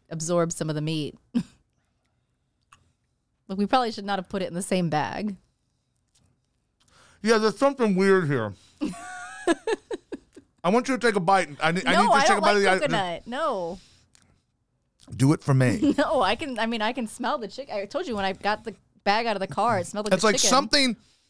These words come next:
Speaker 2: It's like somebody used the same utensil or something as they used with meat.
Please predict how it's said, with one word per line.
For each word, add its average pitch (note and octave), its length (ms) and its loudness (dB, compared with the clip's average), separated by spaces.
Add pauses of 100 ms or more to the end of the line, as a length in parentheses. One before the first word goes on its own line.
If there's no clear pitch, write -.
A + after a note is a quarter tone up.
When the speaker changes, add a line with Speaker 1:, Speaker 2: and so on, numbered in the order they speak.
(160)
Speaker 2:
It's A#3 160 0
like A#3 140 2
somebody C4+ 400 2
used A3 300 0
the G3 80 -4
same G#3+ 280 2
utensil F3+ 680 -2
or G#2+ 80 -2
something C3+ 400 2
as B2+ 120 2
they C#3+ 100 4
used C#3 260 2
with B2+ 160 2
meat. A#2+ 440 0